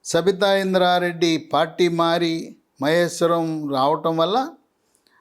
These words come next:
ఆయనకు కానీ ఆయన కుటుంబ సభ్యులకు కానీ మహేశ్వరంలో టీఆర్ఎస్ పార్టీ సీటు ఇవ్వలేదు. ఇక పదకొండు కొడంగల్, రేవంత్ రెడ్డి. రేవంత్ రెడ్డి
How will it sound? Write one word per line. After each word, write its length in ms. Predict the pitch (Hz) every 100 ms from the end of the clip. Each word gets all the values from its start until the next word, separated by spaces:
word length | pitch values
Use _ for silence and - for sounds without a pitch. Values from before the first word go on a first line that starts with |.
| _ _ -
ఆయనకు 400 | 147 175 185 185
కానీ 280 | 180 180 190
ఆయన 200 | 208 196
కుటుంబ 420 | 180 175 190 185
సభ్యులకు 420 | 175 170 165 170
కానీ 260 | 156 165 226
మహేశ్వరంలో 840 | 208 160 175 175 180 165 160 190
టీఆర్ఎస్ 540 | 233 185 170 165 160 -
పార్టీ 320 | 156 147 240 226
సీటు 360 | - 160 143
ఇవ్వలేదు. 360 | 127 123 139 139 _ _ _ _ _ _ _ _ _ _ _ _ _ _ _ _ _ _ _ _ _ _ _ _ _ _ 185
ఇక 140 | 196 170 156 147 135 143
పదకొండు 400 | 185 196 226 220
కొడంగల్, 560 | - 151 170 165 147 - - _ _ _ _ _ _ _ - _ -
రేవంత్ 480 | 135 180 220 220 196
రెడ్డి. 440 | 180 175 165 151 - _ _ _ _ _ _ _ _ -
రేవంత్ 520 | 135 202 240 240 220
రెడ్డి 920 | 226 220 202 220 180 156 180 233